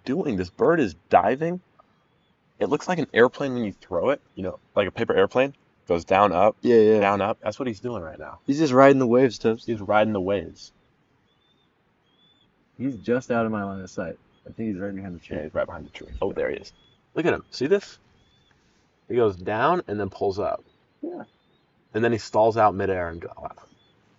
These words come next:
Speaker 2: Boy.
Speaker 1: Birds, man.
Speaker 2: I know. Seriously, what, what are they doing? I think he, oh, you see the little bird that's in the air? I wonder if he's hunting that thing. That thing is huge, Tubbs.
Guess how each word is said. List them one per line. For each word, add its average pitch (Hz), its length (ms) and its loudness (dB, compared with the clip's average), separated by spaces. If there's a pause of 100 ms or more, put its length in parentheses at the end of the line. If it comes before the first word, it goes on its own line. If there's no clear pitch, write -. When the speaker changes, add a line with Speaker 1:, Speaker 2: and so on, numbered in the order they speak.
(260)
Speaker 2:
Boy. 104 340 -8 (380)
Speaker 1:
Birds, 95 420 4
man. 82 380 -8 (240)
Speaker 2:
I 92 80 -6
know. 98 200 -2
Seriously, 104 480 -6
what, 110 200 -2
what 131 160 0
are 135 60 0
they 127 80 0
doing? 120 300 -2 (1600)
I 123 120 2
think 349 200 0
he, 117 140 2 (340)
oh, 170 100 2
you 135 280 -2
see 170 140 -6
the 170 80 2
little 139 220 2
bird 170 280 -4
that's 170 140 -10
in 156 100 -6
the 151 80 -4
air? 180 200 -4 (300)
I 107 40 -6
wonder 139 180 -2
if 147 60 -12
he's 117 120 -8
hunting 127 220 -10
that 98 160 -10
thing. 95 160 -16 (800)
That 156 100 -16
thing 165 160 -12
is 139 100 -14
huge, - 760 -4
Tubbs. - 300 -14